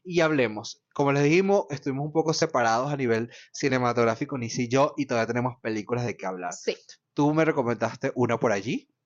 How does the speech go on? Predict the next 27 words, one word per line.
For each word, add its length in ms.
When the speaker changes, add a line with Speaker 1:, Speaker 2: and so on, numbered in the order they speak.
Speaker 1:
un 140
gusto 340
que 80
hay 60
gente 260
que 100
tiene, 400
hay 120
gente 260
que 120
odia. 400
Speaker 2:
No, 220
pero, 220
pero 140
antes 340
de 80
hablar 320
de 160
eso, 420
vamos 280
a 120
terminar 520
de 80
las 160
películas 420
de 120
cine, 800